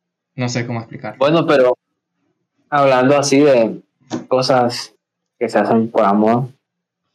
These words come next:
Speaker 2: también hay gente, loco, hay gente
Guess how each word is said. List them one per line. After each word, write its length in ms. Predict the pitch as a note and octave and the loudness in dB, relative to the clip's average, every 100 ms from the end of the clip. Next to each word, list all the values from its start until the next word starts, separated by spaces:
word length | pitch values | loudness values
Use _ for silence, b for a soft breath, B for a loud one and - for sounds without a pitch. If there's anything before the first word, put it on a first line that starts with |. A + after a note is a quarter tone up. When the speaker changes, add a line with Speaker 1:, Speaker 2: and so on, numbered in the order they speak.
| _ _ _ _ _ _ - | _ _ _ _ _ _ -6
Speaker 2:
también 840 | A#2+ B2 A#2+ A#2+ A2+ G#2 F2+ - _ _ _ _ | 0 2 2 4 2 2 -2 -14 _ _ _ _
hay 240 | B2 B2+ A2 | -2 -2 -2
gente, 480 | C3 B2 C#3+ C3+ A#2 | 0 0 2 2 4
loco, 640 | A2+ B2+ A#2+ C#3 D3 D3+ - _ _ _ _ _ - | 4 2 0 0 0 -2 -10 _ _ _ _ _ -8
hay 320 | B2+ C3+ C3 _ | -2 -2 -2 _
gente 720 | - C#3+ E3+ D#3+ C#3+ B2 D3+ | 0 2 2 0 0 0 0